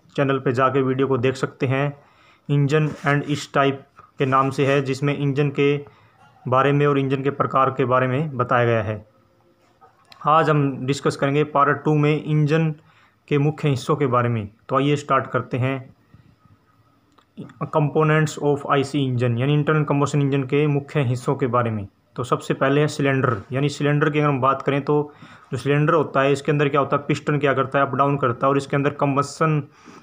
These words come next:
चैम्बर के अंदर क्या, एयर फ्यूल मिक्सर इसके अंदर इग्नाइट होता है। तो जिसके अंदर इग्नाइट होता है उस कंस्ट्रक्शन को हम क्या बोलेंगे, सिलेंडर बोलेंगे। The cylinder is the space through which the piston travel propel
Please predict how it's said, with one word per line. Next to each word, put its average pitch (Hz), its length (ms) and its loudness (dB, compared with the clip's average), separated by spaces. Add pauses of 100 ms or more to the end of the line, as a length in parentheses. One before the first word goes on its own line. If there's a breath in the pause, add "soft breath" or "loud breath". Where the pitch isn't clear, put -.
(120)
चैम्बर 143 280 2
के 143 100 -2
अंदर 139 180 0
क्या, 139 140 0
एयर 147 220 2
फ्यूल 143 220 0
मिक्सर 135 340 -2
इसके 139 240 -2
अंदर 139 220 0 (240)
इग्नाइट 131 360 0
होता 113 260 -2
है। 107 240 -4 (480 soft breath)
तो 135 360 0 (420 soft breath)
जिसके 139 220 0
अंदर 151 100 2
इग्नाइट 143 320 2
होता 143 220 0
है 135 60 4
उस 147 300 -2 (920)
कंस्ट्रक्शन 156 420 -2
को 143 60 0
हम 135 80 -2
क्या 135 140 0
बोलेंगे, 135 480 0 (160)
सिलेंडर 139 360 0
बोलेंगे। 120 320 0
The 127 100 2
cylinder 156 360 0
is 151 340 -2
the 143 140 2
space 147 400 -2
through 147 320 0
which 147 180 0 (540 loud breath)
the 139 100 0
piston 147 520 -2
travel 156 340 2 (520 loud breath)
propel 151 360 0